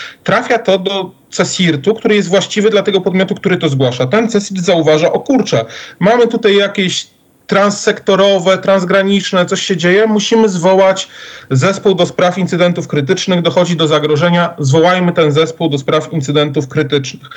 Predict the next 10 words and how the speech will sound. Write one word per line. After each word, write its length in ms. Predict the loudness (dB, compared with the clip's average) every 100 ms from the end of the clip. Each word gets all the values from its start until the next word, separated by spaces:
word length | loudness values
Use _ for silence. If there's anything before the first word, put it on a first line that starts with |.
| -18 -16 -4
Następuje 500 | -4 0 0 2 0
próba 240 | 2 2
zwołania 280 | 2 2 2
i 60 | 0
w 60 |
skład 280 | -4 0 0
takiego 280 | 0 -2 -2
zespołu 420 | -2 -2 0 0
kto 220 | 0 -2
wchodzi? 380 | -2 -2 -4 -6